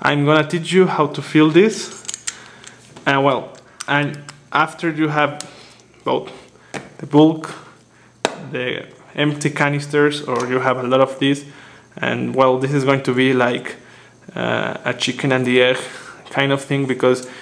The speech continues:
if you haven't shot film and you haven't developed, it's very rare that you will have some of these without any kind of film.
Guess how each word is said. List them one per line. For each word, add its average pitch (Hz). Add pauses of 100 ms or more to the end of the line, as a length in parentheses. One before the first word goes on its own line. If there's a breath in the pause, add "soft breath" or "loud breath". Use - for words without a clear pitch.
(220 loud breath)
if 120
you 131
haven't 147
shot 143
film 143 (400 loud breath)
and 127
you 135
haven't 131
developed, 135 (380 loud breath)
it's - (340)
very 147
rare 139
that 127
you 131
will 131
have 127 (420 soft breath)
some 131
of 127
these 131
without 123 (560 loud breath)
any 127
kind 127
of 117
film. 147